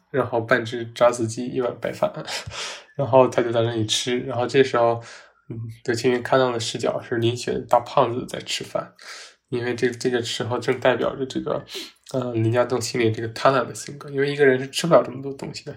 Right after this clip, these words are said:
也没必要，没必要去享受这么奢侈的晚餐嘛。因为石斑跟鱼翅都是特别贵的一个食材，但是就是表现出他的贪婪嘛，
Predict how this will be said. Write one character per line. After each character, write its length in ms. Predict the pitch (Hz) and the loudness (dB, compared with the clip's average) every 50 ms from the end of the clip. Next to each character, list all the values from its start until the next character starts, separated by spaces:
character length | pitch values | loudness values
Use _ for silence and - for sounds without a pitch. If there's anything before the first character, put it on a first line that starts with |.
| - | -2
也 100 | - 123 117 113 - - - | 0 0 0 0 -4 -10 -2
没 160 | 139 131 131 | 4 4 4
必 100 | - - | 6 6
要， 80 | 156 143 | 4 2
没 200 | - 135 131 131 | 4 2 0 0
必 140 | 131 - 165 | 2 4 6
要 120 | 160 143 120 | 6 6 6
去 160 | - - 127 | 6 0 -4
享 240 | - - 131 131 - | -4 -2 -2 -2 -2
受 80 | 135 131 | -4 -6
这 120 | 131 135 | -6 -8
么 80 | 127 120 | -8 -6
奢 200 | - - - 147 | -4 0 0 0
侈 160 | - - - | 0 0 -4
的 80 | 131 | -6
晚 200 | 123 127 123 - - | -4 -4 -6 -8 -10
餐 240 | - - - 120 117 | -12 -8 -6 -6 -6
嘛。 140 | 113 113 - - - - - - - _ _ | -6 -10 -14 -16 -18 -18 -18 -18 -20 _ _
因 80 | - 135 | -2 -2
为 40 | 131 | 0
石 200 | - - - 135 | 0 -2 -2 2
斑 300 | 127 139 135 135 135 131 | 6 6 6 6 6 2
跟 280 | 131 131 131 131 131 127 - - _ _ - - - - | -2 -2 -4 -4 -8 -12 -16 -18 _ _ -20 -18 -8 -6
鱼 80 | 127 120 | -4 -2
翅 240 | 117 - - - | -2 -4 -4 0
都 100 | - 123 | 0 0
是 80 | 123 - | 0 0
特 120 | - - | -4 -6
别 120 | 113 120 120 | -6 -6 -6
贵 240 | 117 - 147 135 120 | -4 -2 0 0 0
的 100 | - - | 0 -2
一 80 | 170 - | -6 -10
个 120 | 147 147 | -12 -12
食 320 | - - - - - - | -12 -12 -12 -10 -8 -8
材， 240 | - - - - - - _ - - - - - - - - - - - _ _ _ | -8 -6 -8 -8 -8 -10 _ -18 -18 -16 -16 -14 -14 -16 -16 -16 -18 -20 _ _ _
但 240 | - 135 131 113 123 | 4 4 4 4 0
是 80 | 127 | -4
就 300 | 117 - 127 123 123 117 | -4 -2 0 0 0 -2
是 200 | 117 - - - - | -4 -8 -14 -18 -2
表 140 | - - 113 113 | 0 0 0 0
现 160 | 127 127 117 | -2 -4 -4
出 80 | 120 | -6
他 140 | 113 110 123 | -8 -6 -4
的 80 | 123 113 | -4 -4
贪 220 | 117 - - 127 | -2 2 2 2
婪 180 | 123 120 131 143 | 2 2 -2 -4
嘛， 60 | 135 | -10